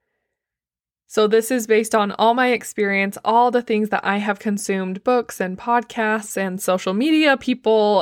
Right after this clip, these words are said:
and everything else, all of my own relationships, conversations, my interactions with my toddler, and I have written out eight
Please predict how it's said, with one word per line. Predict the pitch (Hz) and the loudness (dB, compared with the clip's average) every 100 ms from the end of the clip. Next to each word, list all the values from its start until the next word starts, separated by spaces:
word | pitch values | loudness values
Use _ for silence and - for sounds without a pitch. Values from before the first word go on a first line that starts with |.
| - | 2
and | 190 190 | 0 0
everything | - 294 349 339 330 294 | 0 0 0 0 -2 -4
else, | - 220 220 208 - - _ _ _ - | 0 2 2 0 -10 -20 _ _ _ -2
all | 214 220 | 2 4
of | 220 214 | 2 2
my | 214 208 | 0 2
own | - 202 | 0 -2
relationships, | 190 185 233 262 262 254 - 233 226 220 - | -2 0 0 -2 -6 -4 0 2 2 -4 -4
conversations, | 202 185 196 262 262 - 226 220 214 180 | -2 -2 -2 0 0 0 0 0 -2 -2
my | 175 170 160 - | -2 -2 -6 -6
interactions | 196 202 185 190 - 196 | -6 0 2 2 -2 -4
with | 185 175 | -4 -2
my | 170 | -4
toddler, | - 311 311 294 285 285 269 - _ _ _ | 2 2 2 2 4 2 0 -12 _ _ _
and | 220 226 220 220 220 - | 0 2 2 0 -2 0
I | 202 202 208 | 2 2 -2
have | - 196 190 190 185 185 | -4 0 2 0 -2 -6
written | 196 190 196 196 - | -4 -2 -2 -4 -4
out | 180 175 180 - - _ _ _ _ - | -2 -2 -4 -10 -20 _ _ _ _ 0
eight | 214 220 - - | 2 2 -4 -12